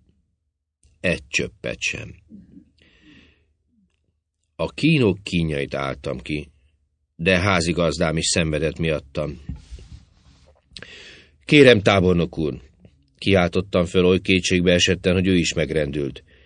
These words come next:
"Én úgy szólván semmit nem tanultam, és csak most ebben a pillanatban döbbenek rá, hogy ez mekkora szégyen.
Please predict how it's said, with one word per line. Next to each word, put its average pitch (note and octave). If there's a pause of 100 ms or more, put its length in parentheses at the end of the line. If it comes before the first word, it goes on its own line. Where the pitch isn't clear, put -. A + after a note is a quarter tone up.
(480)
"Én A#2+ (220)
úgy D#3+
szólván F2
semmit G2
nem F#2+
tanultam, F#2+ (500)
és C3
csak -
most D3+
ebben A2+
a G2
pillanatban G2+
döbbenek G2
rá, G#2
hogy G2+
ez F#2+
mekkora G2
szégyen. C#2